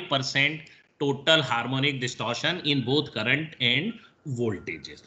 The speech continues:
So that is the main objective is achieved, that the current has become purely sinusoidal.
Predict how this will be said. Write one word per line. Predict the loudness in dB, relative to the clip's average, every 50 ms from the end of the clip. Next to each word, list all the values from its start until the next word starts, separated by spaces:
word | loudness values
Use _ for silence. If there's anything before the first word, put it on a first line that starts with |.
| -20 -8
So | 0 2 4
that | 6 8 8 8 6
is | 4 4
the | 2 2
main | 2 2 2 2 2 0 0
objective | 0 0 -2 -2 0 0 0 0 0 -2 -2 -2 -2
is | -2 -4 -4
achieved, | -2 -2 -2 -2 0 2 2 2 2 2 0 0 2
that | 2 2 2 0
the | -2 -2 -2
current | 0 2 4 6 6 4 4 2 -4
has | -6 -4 -4 -4 -6
become | -6 -8 -8 -8 -6 -6 -6 -4 -4 -6 -8 -10 -8
purely | -8 -6 -4 -4 -4 -2 -2 -2 -2 -2 -6 -14 -20 -20 -20 _
sinusoidal. | -12 -12 -8 -6 -6 -6 -6 -8 -12 -16 -18 -20